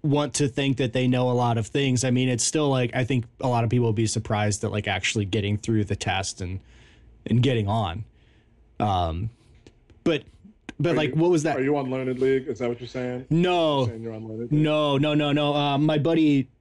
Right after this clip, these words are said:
Speaker 1: um, my buddy Mike, um, who I worked with, would, uh, he would, like, send us all the questions every day and try to get us to, like, piggyback on it. So he had, like, his own bootleg, uh, or he was taking down the questions and he was sending them to us and then seeing if we could get 'em right,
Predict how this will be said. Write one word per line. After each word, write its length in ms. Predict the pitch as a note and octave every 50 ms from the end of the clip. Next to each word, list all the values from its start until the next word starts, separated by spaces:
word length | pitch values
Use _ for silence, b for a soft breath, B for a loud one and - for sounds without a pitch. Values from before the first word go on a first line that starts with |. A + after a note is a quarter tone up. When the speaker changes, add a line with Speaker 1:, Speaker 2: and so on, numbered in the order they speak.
| -
Speaker 1:
um, 500 | - C#3 C3+ C3 B2 A#2 A#2 A#2 B2 B2 -
my 140 | - D#3 D3+
buddy 260 | D3 E3 F3 E3+ D#3+ C#3+
Mike, 680 | C#3 C#3 D3 D3+ D3+ D3 C3+ C3 A#2+ - - - - -
um, 600 | - C#3 B2 A#2 A2+ A2 A2 G#2+ G#2+ A2 A2+ A#2+ -
who 120 | A#2+ C#3+ C3+
I 100 | B2 B2
worked 340 | A#2 B2 A#2+ A#2 A#2+ -
with, 340 | - B2+ A2+ A2 A2 G#2 -
would, 320 | B2 A#2+ A#2+ A#2+ A2+ A2 A2+
uh, 360 | A2 G#2+ G#2 G2+ G2 G2 G2 - b b b b b b b b b b b _ _ -
he 180 | - A#2+ F3+
would, 160 | F3+ E3+ D#3
like, 340 | C#3 C#3+ C3+ B2+ A#2 - - _ -
send 280 | - - - D#3+ D3+ C#3
us 120 | C3+ - D3
all 80 | C3+
the 80 | B2+ B2+
questions 440 | - - C#3 C3 B2 - C#3+ B2+ B2
every 180 | B2 A#2 A#2+
day 140 | A#2+ A#2+ A#2
and 100 | A#2 A#2
try 180 | - C3+ B2+ A#2+
to 80 | A#2
get 140 | A2+ A#2+ A#2+
us 160 | B2 B2 -
to, 100 | - C3
like, 260 | A#2+ A2+ A2 G#2+ -
piggyback 540 | - - C#3 C3 B2+ A#2+ G2+ A2 G#2+ G#2 -
on 160 | A#2+ A2 G#2+
it. 120 | G#2 G2 G#2
So 100 | - D3
he 160 | C#3 D#3+ E3
had, 180 | E3 E3 D#3+ D3+
like, 180 | D#3 D3 -
his 140 | D3+ C#3+ C3+
own 180 | D3 C#3+ C3+ B2+
bootleg, 680 | A2 C#3+ D3+ E3 D#3+ D3 C#3+ C3+ C3 B2 A#2+ A2+ A2+ A2 b b b b b b b b b b
uh, 280 | - A2+ A#2+ A#2 A#2 A#2
or 80 | A#2+ C3
he 140 | C3+ D3 D3+
was 120 | C#3+ C3 -
taking 340 | - D#3 D3+ - D#3 D3
down 240 | C3 D3+ C#3 C3+ C3+ B2
the 80 | B2+
questions 500 | A#2 - D#3 D#3 D3+ - - D3+ C#3 B2+
and 80 | C#3 C3
he 80 | C3
was 100 | B2+ A#2
sending 260 | - - D#3 C#3+ C#3 C3+
them 120 | C3 B2
to 120 | A#2+ A2+
us 340 | B2 D#3 E3 D3 C3+ A#2+ -
and 80 | C#3+ C3+
then 100 | C3 B2+
seeing 260 | A#2 - D#3 C#3 C3
if 120 | B2 A#2
we 120 | C3+ C#3 C3+
could 160 | - C#3+ A#2+
get 140 | A2 B2 A2+
'em 160 | A2+ G#2+ G#2
right, 320 | G#2+ G#2 G2+ G2+ G#2 G#2